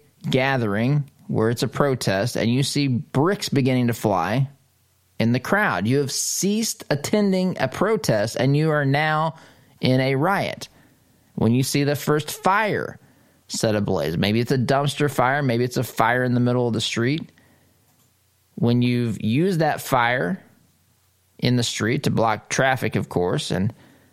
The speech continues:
to cause further disruption and chaos and up the ante a little bit, you've now attended, you're now attending a riot. When the first police car is being attacked, kicked, windows busted out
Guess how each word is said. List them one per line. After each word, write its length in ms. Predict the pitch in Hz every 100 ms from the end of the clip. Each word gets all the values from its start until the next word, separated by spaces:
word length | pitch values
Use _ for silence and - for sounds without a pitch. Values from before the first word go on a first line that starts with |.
| _ _ -
to 100 | 131
cause 340 | - 123 117
further 380 | - - 147 135
disruption 680 | 117 110 113 120 113 - 117
and 280 | 107 101 110
chaos 800 | - 147 131 101 113 156 - - _ _ _ _ _ _ _ -
and 220 | 131 107
up 240 | 131 147 -
the 300 | 131 107 143
ante 240 | 151 135
a 80 | 110
little 220 | 104 98
bit, 300 | 98 104 151
you've 260 | 117 117 110
now 260 | 113 127
attended, 600 | 135 - 117 98 107 127 127
you're 140 | - 104
now 180 | 120 131
attending 360 | - 120 120
a 60 | 113
riot. 500 | 117 196 175 80 - - - - - -
When 160 | - 147
the 60 |
first 360 | 147 185 202 -
police 440 | 202 190 254 254
car 440 | - 139 104 60 - - _ _ _ _ _ -
is 180 | 107 104
being 360 | 127 120 117
attacked, 640 | 110 - 107 113 147 - - - -
kicked, 520 | - 127 123 - - -
windows 580 | 117 123 135 127 123
busted 440 | 107 127 120 - 110
out 280 | 113 135